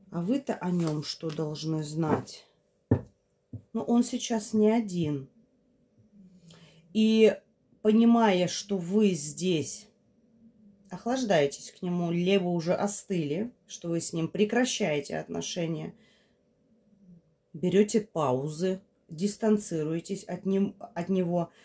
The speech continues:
а у него сразу включается защитная реакция. Ему сразу нужно налаживать отношения с кем-то.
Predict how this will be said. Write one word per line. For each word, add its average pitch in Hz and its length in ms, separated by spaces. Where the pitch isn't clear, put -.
а 180 180
у 190 60
него 262 200
сразу 233 300
включается 208 600
защитная 175 600
реакция. 160 540
Ему 175 240
сразу 156 600
нужно 147 540
налаживать 139 760
отношения 208 680
с - 160
кем-то. - 500